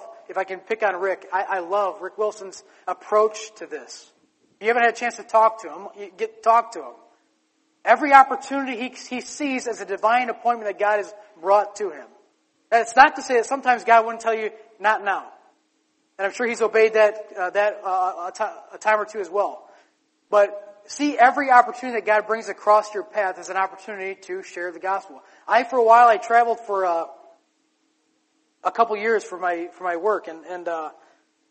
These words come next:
I, I got in the habit, almost every time I got on the plane, I would pray in the seats before I boarded the plane, I would pray, "God, sit me next to somebody who needs to hear the gospel."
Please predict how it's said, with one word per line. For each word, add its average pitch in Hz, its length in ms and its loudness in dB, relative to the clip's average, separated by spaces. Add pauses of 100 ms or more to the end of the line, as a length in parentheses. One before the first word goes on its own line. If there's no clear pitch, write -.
(160)
I, 208 220 2
I 220 40 2
got 247 280 6
in 247 40 -8
the 226 60 0
habit, 226 320 4
almost 208 340 -2
every 240 200 0
time 240 180 -4
I 226 60 -2
got 220 100 4
on 214 60 0
the 196 80 -6
plane, 226 260 -2
I 196 60 2
would 190 140 -2
pray 240 260 4
in 220 80 -4
the 196 40 -10
seats 247 280 -12
before 233 260 2
I 226 100 8
boarded 226 280 2
the 190 60 -12
plane, 220 340 -6 (260)
I 185 80 0
would 196 200 0
pray, 240 360 4 (380)
"God, 240 460 8
sit 269 300 -4
me 262 120 -6
next 247 240 -4
to - 60 -16
somebody 240 340 -8
who 226 80 -10
needs 226 300 -8
to 233 100 -10
hear 233 120 -4
the 208 80 -10
gospel." 196 480 -4